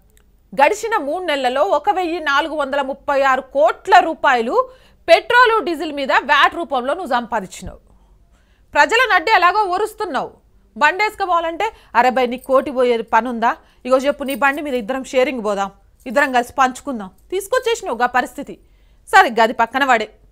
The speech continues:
ఆర్టీసీ మీద కూడా దయ లేదా నీకు? అరే, నీ మీటింగ్ కావాలంటే గిన్ని బస్సులు పెట్టాలి. ఏ, ఎక్కించు, బస్సులో ఎక్కాలి జనం అంటే పాపం బస్సులు పెట్టాలి. హా?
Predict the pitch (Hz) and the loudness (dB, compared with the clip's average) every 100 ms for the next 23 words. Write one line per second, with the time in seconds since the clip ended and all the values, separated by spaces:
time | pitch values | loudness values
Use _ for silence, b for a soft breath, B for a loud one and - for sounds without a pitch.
0 | _ _ _ _ _ _ _ - 339 571 | _ _ _ _ _ _ _ 2 4 4
1 | 571 539 539 453 440 427 415 277 277 285 | 4 2 2 0 0 0 2 2 4 2
2 | 233 233 262 214 175 _ _ _ _ _ | 0 -2 -4 -10 -14 _ _ _ _ _
3 | _ _ _ _ _ _ - 320 392 415 | _ _ _ _ _ _ 4 6 6 2
4 | 403 349 370 392 403 403 403 392 381 427 | -2 -4 -2 -2 4 4 6 4 0 -2
5 | 311 339 269 330 392 381 359 339 320 320 | -4 -4 0 0 0 0 2 2 0 -2
6 | - _ _ _ - 359 370 339 - 466 | -16 _ _ _ 0 4 4 2 2 2
7 | - 494 - - 311 415 494 440 359 - | 2 -6 -8 0 2 2 4 4 4 4
8 | - 440 349 349 339 370 349 294 285 226 | 4 4 0 -2 -4 -4 0 0 -2 -4
9 | 262 269 233 202 190 175 - _ _ _ | -4 -4 -6 -6 -4 -6 -6 _ _ _
10 | _ _ _ _ _ _ _ _ _ _ | _ _ _ _ _ _ _ _ _ _
11 | _ 359 | _ 0